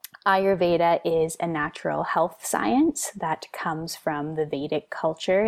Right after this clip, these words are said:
in India, and its use dates back to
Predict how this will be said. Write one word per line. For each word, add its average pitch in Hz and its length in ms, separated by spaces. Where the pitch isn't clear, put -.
in 170 140
India, 202 680
and 165 460
its - 180
use 165 480
dates 156 480
back 147 420
to 147 400